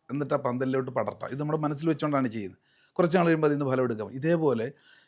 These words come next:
ഈ പത്ത് വയസ്സിനുള്ളിൽ എളുപ്പമാണ് കുട്ടികളെ നമ്മൾ മനസ്സിലാക്കി,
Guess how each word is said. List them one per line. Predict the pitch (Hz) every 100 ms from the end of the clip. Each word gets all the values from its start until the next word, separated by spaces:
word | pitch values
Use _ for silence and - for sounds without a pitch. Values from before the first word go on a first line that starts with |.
| -
ഈ | 180
പത്ത് | 180 156 226
വയസ്സിനുള്ളിൽ | 190 160 170 151 139
എളുപ്പമാണ് | 127 139 160 123 123 117
കുട്ടികളെ | 110 117 117
നമ്മൾ | 117 120 139 165
മനസ്സിലാക്കി, | 143 117 - 110 92 95 131 214